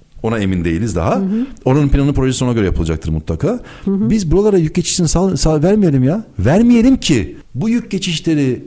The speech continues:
Speaker 1: bize kadar gelsinler. Ege kıyısına, Akdeniz kıyısına kadar gelsinler. Karadeniz kıyısına kadar gelsinler. Orada o dalga bir dursun,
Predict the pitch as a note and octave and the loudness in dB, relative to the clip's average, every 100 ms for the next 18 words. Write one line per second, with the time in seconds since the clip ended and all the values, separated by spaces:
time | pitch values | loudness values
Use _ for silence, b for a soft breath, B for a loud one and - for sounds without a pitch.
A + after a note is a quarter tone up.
0 | - B2 D#3+ G#3+ G#3 D3 C3+ B2 C3 E3 | -8 -4 0 0 0 0 -2 -2 -2 -2
1 | - A3+ A3+ A3+ A3+ - E3 G#3 F#3+ F3+ | -2 -2 -2 -2 -4 -6 -4 -4 -2 -4
2 | B2+ D#3 D3 D#3+ F3+ E3+ - D#3+ D#3 C#3+ | -2 -4 -4 -2 -2 0 0 0 0 0
3 | C#3+ A#2+ A#2 F3 F#3+ G3+ G3+ D3 E3 F3+ | 0 0 0 0 0 -2 -2 -2 -2 0
4 | E3 D3+ C#3+ B2+ A#2 G2+ C#3+ G3+ - A3+ | -2 -2 -2 -2 0 0 2 2 2 2
5 | A#3 A3+ B B B _ E3+ A3+ G3 F#3 | 2 -2 B B B _ -2 0 0 -2
6 | E3 C#3+ D3 D3 C#3 B2 E3+ - C4 | -2 -2 0 0 -2 -2 -2 -2 -4